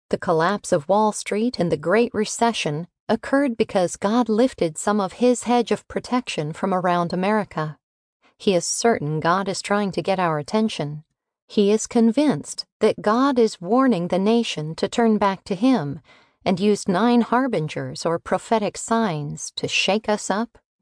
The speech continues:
and wake us up. The harbinger may anger some, it may scare others. It caused some to fall to their knees in repentance, and it caused others to cry out in intercession.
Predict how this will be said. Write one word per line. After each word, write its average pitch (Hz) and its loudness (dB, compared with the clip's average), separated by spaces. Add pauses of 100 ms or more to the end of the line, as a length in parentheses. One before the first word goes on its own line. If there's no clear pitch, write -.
(160)
and 226 4
wake 180 0
us 147 -4
up. 147 -4 (840)
The 208 4
harbinger 185 2
may 160 0
anger 185 0
some, 156 -6 (100)
it 175 -2
may 185 0
scare 185 0
others. 165 -4 (500)
It - -4
caused 262 2
some 220 0
to - -6
fall 220 0
to - -4
their 196 0
knees 202 0
in 175 0
repentance, 202 -2
and 160 0
it - -8
caused 214 0
others 175 -2
to 170 -10
cry 226 0
out 220 0
in 165 -2
intercession. 180 -2